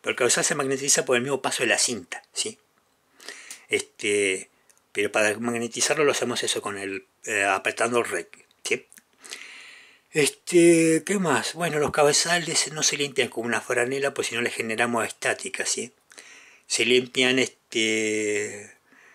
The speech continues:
siempre digo con microfibra y una, un anti-, una franelita antiestática.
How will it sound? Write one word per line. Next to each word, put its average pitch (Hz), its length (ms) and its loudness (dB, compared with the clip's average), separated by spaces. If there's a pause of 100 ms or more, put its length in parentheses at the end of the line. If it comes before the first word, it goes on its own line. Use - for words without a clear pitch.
siempre 127 320 0
digo 131 160 6
con 127 140 2
microfibra 143 540 0
y 175 80 2
una, 127 280 -2
un 113 460 -12
anti-, 110 420 -8
una 104 500 -6
franelita 110 760 -2
antiestática. - 800 -6